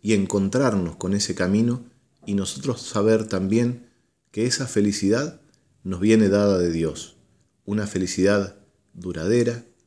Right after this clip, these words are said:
una felicidad que nos llena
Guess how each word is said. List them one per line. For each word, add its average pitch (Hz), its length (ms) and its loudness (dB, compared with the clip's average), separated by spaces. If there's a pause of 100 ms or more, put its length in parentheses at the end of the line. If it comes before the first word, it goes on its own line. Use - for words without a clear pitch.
(340)
una 104 220 -4
felicidad 98 840 0 (480)
que 104 540 4
nos 101 280 0
llena 110 440 4